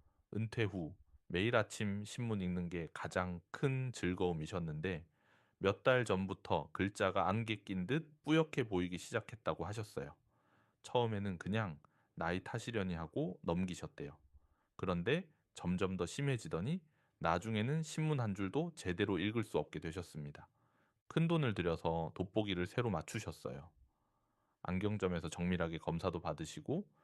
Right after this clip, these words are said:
렌즈도 최고급으로 맞추셨는데 증상은 전혀 나아지지 않았습니다. 오히려 더 답답하기만 하셨죠. 결국 시력이 나빠졌다고 절망하시며 저를 찾아오셨는데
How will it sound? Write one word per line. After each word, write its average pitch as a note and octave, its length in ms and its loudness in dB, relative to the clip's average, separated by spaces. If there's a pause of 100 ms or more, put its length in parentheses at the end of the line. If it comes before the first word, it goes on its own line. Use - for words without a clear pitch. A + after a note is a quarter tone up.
(460)
렌즈도 F#2+ 580 2
최고급으로 A#2+ 560 2
맞추셨는데 D#2+ 800 -2 (520)
증상은 G2 440 2
전혀 F2 260 -2
나아지지 E2 460 0
않았습니다. D2 640 -6 (460)
오히려 F#2+ 360 4
더 E2+ 300 2 (320)
답답하기만 A2 680 4
하셨죠. A2+ 500 -2 (560)
결국 A#2+ 540 2 (320)
시력이 D#3 440 4
나빠졌다고 E2+ 800 4 (140)
절망하시며 E2+ 840 2 (220)
저를 F2 240 0
찾아오셨는데 F2+ 920 0